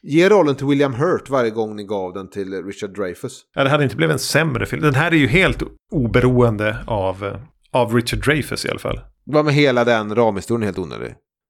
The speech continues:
Speaker 1: Voiceovern kunde fortfarande varit kvar. Att vi vet
Speaker 2: Ja,
Speaker 1: om
Speaker 2: man,
Speaker 1: att,
Speaker 2: man
Speaker 1: att det är
Speaker 2: kan
Speaker 1: någon som berättar om sin barndom, det gillar jag.
Speaker 2: Man behöver ju inte alltid presentera en voiceover med en ramhistoria.
Speaker 1: Nej, men man vill ibland sätta att det här är en författare.
Speaker 2: Ja, särskilt om man heter Stephen King.
Speaker 1: Mm.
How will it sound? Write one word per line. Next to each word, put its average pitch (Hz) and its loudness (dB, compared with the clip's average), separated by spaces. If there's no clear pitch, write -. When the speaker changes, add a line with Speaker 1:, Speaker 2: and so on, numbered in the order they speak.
Speaker 1:
Voiceovern 151 4
kunde 202 0
fortfarande 120 0
varit 98 -6
kvar. - -8
Att 117 0
vi 123 2
vet 120 4
Speaker 2:
Ja, 156 4
Speaker 1:
om 160 0
Speaker 2:
man, - 0
Speaker 1:
att, - 0
Speaker 2:
man - 2
Speaker 1:
att 139 -4
det 143 2
är - 6
Speaker 2:
kan 147 0
Speaker 1:
någon 139 2
som 117 -4
berättar 120 2
om 104 -4
sin 104 -6
barndom, 113 0
det 160 -4
gillar 120 -4
jag. - -12
Speaker 2:
Man 143 2
behöver 160 4
ju 131 4
inte 110 0
alltid 123 -2
presentera 117 0
en 110 -2
voiceover 107 2
med 98 -4
en - -4
ramhistoria. 107 -2
Speaker 1:
Nej, 101 -6
men 120 -6
man 143 2
vill 156 4
ibland 139 2
sätta 131 -2
att 104 -2
det 107 -2
här 117 2
är 113 4
en 104 0
författare. - -8
Speaker 2:
Ja, - -6
särskilt 160 -2
om 127 0
man 127 0
heter 120 -4
Stephen 113 -2
King. 60 -6
Speaker 1:
Mm. 107 -6